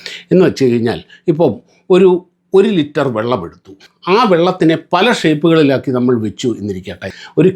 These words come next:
ക്യൂബ് ഷേപ്പിലുള്ള പാത്രത്തിൽ വെച്ചാൽ അത് ക്യൂബ് ഷേപ്പായിരിക്കും, വട്ട, ഒരു വൃത്താകൃതിയുള്ളൊരു ഭരണിയിൽ വെച്ചാൽ അത് ആ ഷേപ്പായിരിക്കും. അങ്ങനെ പല ഷേപ്പിൽ വെച്ച് കഴിഞ്ഞാൽ ഏറ്റവും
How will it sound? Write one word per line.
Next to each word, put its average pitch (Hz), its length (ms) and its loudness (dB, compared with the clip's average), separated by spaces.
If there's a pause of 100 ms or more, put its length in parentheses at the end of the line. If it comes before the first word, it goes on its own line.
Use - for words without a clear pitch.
ക്യൂബ് 240 280 4 (440)
ഷേപ്പിലുള്ള 147 600 0
പാത്രത്തിൽ 127 420 -2
വെച്ചാൽ 165 320 -2
അത് 151 80 -4 (140)
ക്യൂബ് 247 280 0
ഷേപ്പായിരിക്കും, 92 640 -6 (580)
വട്ട, 160 180 -2 (320)
ഒരു 180 120 2 (440)
വൃത്താകൃതിയുള്ളൊരു 156 880 0
ഭരണിയിൽ 143 380 -4
വെച്ചാൽ 180 320 -6
അത് 196 160 -2
ആ - 20 0 (140)
ഷേപ്പായിരിക്കും. 95 680 -14 (140)
അങ്ങനെ 196 220 2 (160)
പല 208 280 0
ഷേപ്പിൽ 139 420 2
വെച്ച് 107 280 -6
കഴിഞ്ഞാൽ 95 360 -6 (920)
ഏറ്റവും 240 580 0